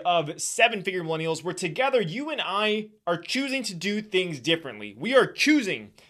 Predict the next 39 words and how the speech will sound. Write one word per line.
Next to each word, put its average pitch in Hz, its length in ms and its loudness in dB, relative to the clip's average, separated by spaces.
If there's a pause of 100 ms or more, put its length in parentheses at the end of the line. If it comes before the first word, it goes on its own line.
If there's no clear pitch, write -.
to 196 100 2
prioritize 185 1000 4
our 143 80 0
happiness, 196 640 -4 (220)
health, 226 420 2
and 233 220 -2
relationships 202 680 -2 (240)
while 202 320 4
we 247 140 -2
build 208 300 6
a 208 40 4
business 202 460 4
that 180 180 -8
creates 202 300 -6
a 180 60 0
meaningful 226 800 0
impact 185 640 -2
in 170 100 -6
the 156 80 0
lives 190 500 4
of 165 120 -2
the 151 80 0
people 180 280 -10
that 160 140 -2
we 139 100 -8
love 247 460 6 (260)
and 240 380 0 (160)
build 214 300 6
the 196 80 2
wealth 202 400 4
for - 180 -4
us 180 160 2
to 185 140 -10
design 170 360 -4
a 165 60 -4
beautiful 175 340 -8
life 160 360 0
on 151 200 -4 (120)
our 156 340 2